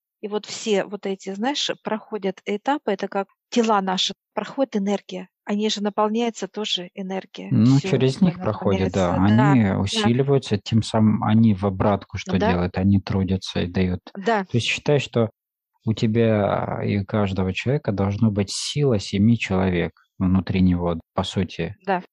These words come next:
Speaker 2: Один то делает, другой, третий. То есть семь
Speaker 1: Да.
Speaker 2: человек как бы в одном. Вот так вот. И пос-,
Speaker 1: Да.
Speaker 2: и уже,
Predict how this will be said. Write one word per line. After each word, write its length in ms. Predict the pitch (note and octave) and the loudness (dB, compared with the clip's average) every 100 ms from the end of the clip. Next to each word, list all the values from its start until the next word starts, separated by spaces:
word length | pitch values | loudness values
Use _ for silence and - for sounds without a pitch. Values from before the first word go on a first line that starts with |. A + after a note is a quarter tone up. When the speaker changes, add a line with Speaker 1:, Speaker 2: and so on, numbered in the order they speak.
| _ _ _ - | _ _ _ -6
Speaker 2:
Один 420 | A2+ A2+ C3 B2+ | -4 -2 0 0
то 160 | A#2+ A#2 | 0 0
делает, 320 | A#2 A#2 A#2 | 2 0 0
другой, 340 | A#2 A2 A2 | -2 0 -2
третий. 220 | A#2+ A2 | -2 -6
То 100 | - | -2
есть 120 | G2+ - | -6 -6
семь 640 | - B2 A#2+ G2+ G2+ F#2 | -2 2 4 4 0 -4
Speaker 1:
Да. 300 | G#2 G3+ G#2+ | -4 0 0
Speaker 2:
человек 100 | G#2+ - | 0 -2
как 160 | G2 | -4
бы 100 | F#2 | -2
в 100 | F#2 G2 | 0 -2
одном. 480 | F#2+ F#2 E2+ E2+ - _ - | 2 2 2 -2 -8 _ -8
Вот 240 | F#2 F#2 - | -8 -8 -8
так 200 | F2 - | -8 -8
вот. 180 | F#2 - | -12 -8
И 220 | G#2 G#2+ G#2 | -4 -2 -2
пос-, 320 | G2 G2 - | -2 -4 0
Speaker 1:
Да. 260 | - C#3 | 0 2
Speaker 2:
и 260 | B2 G#2+ G2 | 4 4 2
уже, 280 | F#2 F#2 | 0 0